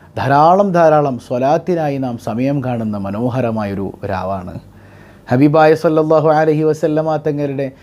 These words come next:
ജന്മം കൊണ്ട് അനുഗ്രഹീതമായ ഒരു രാവ്. സ്വലാത്ത് എപ്പോഴും നമ്മെ വിജയത്തിലേക്ക് എത്തിക്കുന്ന മനോഹരമായൊരു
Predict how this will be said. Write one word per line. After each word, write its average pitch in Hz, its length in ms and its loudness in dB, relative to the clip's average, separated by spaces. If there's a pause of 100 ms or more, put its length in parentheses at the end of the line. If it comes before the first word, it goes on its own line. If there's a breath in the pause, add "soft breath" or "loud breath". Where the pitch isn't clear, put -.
(200 soft breath)
ജന്മം 202 560 2
കൊണ്ട് 175 300 4
അനുഗ്രഹീതമായ 127 1000 0
ഒരു 90 220 -6
രാവ്. 87 320 -10 (1120 loud breath)
സ്വലാത്ത് 135 520 2 (480)
എപ്പോഴും 226 380 4
നമ്മെ 202 240 2
വിജയത്തിലേക്ക് 160 680 0
എത്തിക്കുന്ന 123 360 -4
മനോഹരമായൊരു 131 880 -2